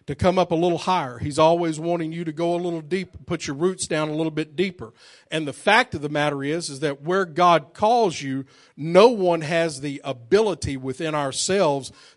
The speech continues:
to be able to make that trip and be saved. So we need grace in every occasion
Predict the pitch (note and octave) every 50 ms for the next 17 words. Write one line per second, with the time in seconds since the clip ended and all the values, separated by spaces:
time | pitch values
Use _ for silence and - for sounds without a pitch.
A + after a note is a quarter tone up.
0 | _ - D#3+ C#3 C#3+ F3+ F#3 F3+ E3 D#3 D3 C#3 C#3 D3 D#3 E3+ G3+ G3+ - -
1 | - G3+ F#3 D#3+ - - - - - A3 G#3 D#3+ C3+ - - - D3+ C#3 C#3 C3+
2 | D3 D3+ D3 - - - F3+ E3+ C#3 A2 A2 G2+ G#2 G#2+ _ _ - - _ _
3 | _ _ _ _ _ _ _ _ _ _ _ _ _ _ _ _ _ _ _ _
4 | _ - - - G3+ F3+ E3+ D#3 E3 G3 A#3+ C4 C4 A#3+ A3+ G#3+ F#3+ F3 D3+ C#3
5 | C3 B2+ D3+ E3 G3+ A#3 B3+ A3+ E3+ C3+ C#3 C#3+ - - - - - - F3 D#3+
6 | D#3 D#3 _ _ - A3+ G3 A#3+ C4 B3 B3 A#3 A#3+ A#3+ A3+ G3 - D#3+ D#3 -
7 | - A3+ A3 G#3 G3 F3+ D3+ - - A2+ G#2+ G#2